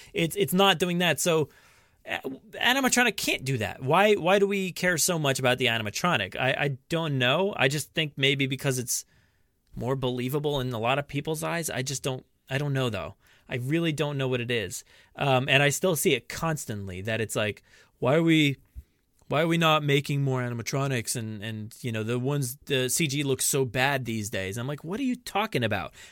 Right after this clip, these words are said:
Rewatch Jurassic Park, because it's the best prime example. And I just watched it the other night, all right?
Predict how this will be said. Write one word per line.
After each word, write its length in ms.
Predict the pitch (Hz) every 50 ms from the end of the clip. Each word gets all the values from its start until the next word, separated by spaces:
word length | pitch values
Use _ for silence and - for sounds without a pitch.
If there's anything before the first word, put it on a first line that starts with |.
| - _ -
Rewatch 720 | 180 160 143 156 208 269 294 277 233 214 214 190 - -
Jurassic 440 | 185 175 156 147 135 - 143 - -
Park, 360 | 131 113 98 - - - - _ _ _ _ _ _ _ _ _ _ _ _
because 200 | - - 165 160
it's 140 | 175 - -
the 100 | 170 147
best 480 | - 175 190 196 190 - - - -
prime 280 | - - 208 226 240 233
example. 500 | 202 160 151 127 113 104 - 107 98 98
And 160 | 113 127 143
I 100 | 143 139
just 320 | 127 - 160 190 180 -
watched 300 | - 165 147 143 - -
it 140 | 147 143 -
the 120 | 127 120 123
other 180 | 120 113 117
night, 260 | 110 98 92 87 - _ _ - _ _ _ -
all 60 | -
right? 220 | 110 120 131 139